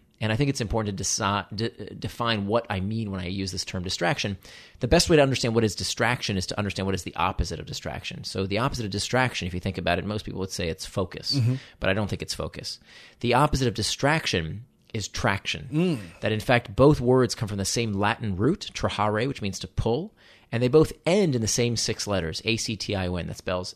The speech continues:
Speaker 1: action. So traction is any action that pulls you towards what you want to do, things that you do with intent.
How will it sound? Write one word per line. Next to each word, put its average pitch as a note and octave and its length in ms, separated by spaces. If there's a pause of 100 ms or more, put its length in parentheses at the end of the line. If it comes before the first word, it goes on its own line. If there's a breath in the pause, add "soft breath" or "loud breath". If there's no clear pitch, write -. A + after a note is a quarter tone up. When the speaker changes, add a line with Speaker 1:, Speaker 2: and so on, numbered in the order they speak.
(140)
Speaker 1:
action. - 440 (380 loud breath)
So A2+ 220
traction A#2 720
is A2+ 180
any B2 300
action F2 640
that A#2+ 280
pulls D#3 360
you C3+ 80
towards A2+ 460
what - 180
you G2+ 100
want F2+ 240
to - 80
do, - 220 (380)
things C3+ 160
that A#2+ 100
you A2+ 100
do G#2 160
with G2+ 160
intent. - 440